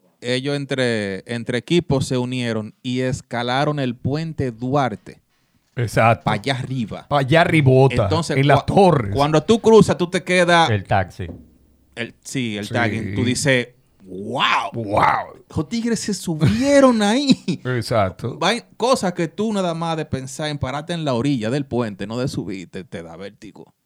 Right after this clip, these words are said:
Speaker 2: Bueno.
Speaker 1: Y ahí em-, y ahí empieza el tema. Pero,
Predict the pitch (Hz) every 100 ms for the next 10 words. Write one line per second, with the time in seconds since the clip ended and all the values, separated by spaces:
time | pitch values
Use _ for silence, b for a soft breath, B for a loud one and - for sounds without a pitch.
0 | - 113 104 98 113 196 311 _ _ _
1 | _ - 135 131 143 143 135 135 139 156
2 | 147 160 151 156 139 156 135 _ 160 165
3 | 131